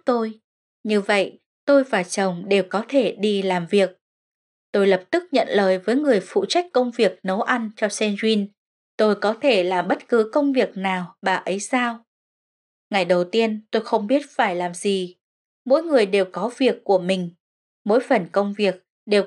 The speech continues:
có một đồng tu phụ trách. Tôi nghĩ,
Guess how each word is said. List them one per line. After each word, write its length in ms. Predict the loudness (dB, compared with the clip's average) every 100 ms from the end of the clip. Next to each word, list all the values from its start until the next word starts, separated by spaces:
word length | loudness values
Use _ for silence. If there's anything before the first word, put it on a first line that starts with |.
| 0
có 240 | -4 -4
một 280 | -2 -2 -2
đồng 240 | -4 -4 -2
tu 160 | -4 -2
phụ 260 | -2 -4 0
trách. 240 | -2 -2 -8 _ _ _ _ _ _ _
Tôi 160 | -2 0
nghĩ, 480 | 0 0 0 -4